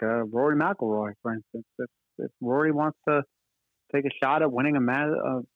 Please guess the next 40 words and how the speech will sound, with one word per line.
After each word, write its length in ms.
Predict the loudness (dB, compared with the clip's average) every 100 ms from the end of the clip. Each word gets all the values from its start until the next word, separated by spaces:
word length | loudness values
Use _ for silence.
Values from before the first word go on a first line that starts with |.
| _
master 340 | -2 -2 -2 -4 0
tournament 320 | 2 2 2
here 180 | 2 2
or 280 | 2 0
a 160 | -2 -4
major 300 | -2 0 0 -2
tournament, 320 | 0 0 0
I 60 | 0
should 120 | -2 0
say, 220 | 2 2
and, 240 | 0 0
uh, 200 | 0 0 -2 _ _ _ _ _ _ _ _ _ _ _ _ _ -4
you 100 | 0
know, 140 | 0
the 100 | -2
purse 280 | -4 -2 -2 -2
that 100 | -2
comes 220 | 0 0 0
with 160 | 0
that, 240 | 0 0 -2 0
then 400 | 2 4 2 -2 _ _ _ _ _ _ _ _ _ _ _ _ _
he's 180 | -4 0
gonna 180 | 0 0
have 140 | -2
to 80 | -2
put 160 | 0
up 140 | 0 0
with 80 | -2
the 80 |
quarantine. 460 | 0 0 2 0 -2
If 80 | -2
he 60 | 0
doesn't 260 | 2 4
want 240 | 2 2 2
to, 160 | 2 4
then, 300 | 4 2 2
then 120 | 2
he 60 | 2
doesn't 240 | 2 2
have 180 | 2